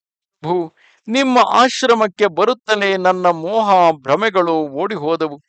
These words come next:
ಇದರ ಕಾರಣವೇನು? ಇದೆಲ್ಲವನ್ನು ಅಕ್ಕರೆಯಿಂದ ಅರುಹಿರಿ. ಶಿವನು ಹೇಳುತ್ತಾನೆ, ಉಮೆ, ಗರುಡನ ಮಾತನ್ನು ಕೇಳಿ ಕಾಕಭುಷುಂಡಿಯವರು ಆನಂದ ತುಂದಿಲರಾದರು.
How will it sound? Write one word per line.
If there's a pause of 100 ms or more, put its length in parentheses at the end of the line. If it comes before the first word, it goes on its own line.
(340)
ಇದರ
ಕಾರಣವೇನು? (440)
ಇದೆಲ್ಲವನ್ನು (120)
ಅಕ್ಕರೆಯಿಂದ (340)
ಅರುಹಿರಿ. (600)
ಶಿವನು
ಹೇಳುತ್ತಾನೆ, (500)
ಉಮೆ, (580)
ಗರುಡನ
ಮಾತನ್ನು
ಕೇಳಿ
ಕಾಕಭುಷುಂಡಿಯವರು
ಆನಂದ
ತುಂದಿಲರಾದರು.